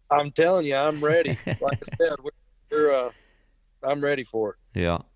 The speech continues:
Speaker 2: So what do you got planned? You, we ain't even talked about the name of your dog. What's the name of your dog?
Speaker 1: Uh,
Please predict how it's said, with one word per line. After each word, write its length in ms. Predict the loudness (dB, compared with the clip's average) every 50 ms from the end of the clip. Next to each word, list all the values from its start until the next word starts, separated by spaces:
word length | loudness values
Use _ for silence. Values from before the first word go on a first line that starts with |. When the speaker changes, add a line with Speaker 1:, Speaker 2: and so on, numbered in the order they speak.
| _ -16
Speaker 2:
So 160 | -6 -2 2
what 140 | 4 4 4
do 80 | 4 4
you 80 | 4
got 240 | 4 2 2 0 -2
planned? 600 | 0 0 2 4 4 4 2 0 -2 -2 -2 0
You, 140 | 0 0 2
we 180 | 2 2 2
ain't 100 | 2 2
even 120 | 2 2 2
talked 240 | 2 2 2 2 2
about 160 | 0 0 2
the 60 | 2
name 200 | 2 2 2 4
of 40 | 2
your 80 | 2 4
dog. 220 | 4 4 4 2
What's 160 | 0 -2 -2
the 60 | 0 0
name 180 | 2 2 2
of 40 | 2
your 80 | 0 0
dog? 280 | 2 0 0 0 -4 -8 _ _ _ _ _ _ _ _ _ _ _ _ _ _ _ _ _ _ _ _ 0
Speaker 1:
Uh, 380 | 2 4 4 4 4 4 2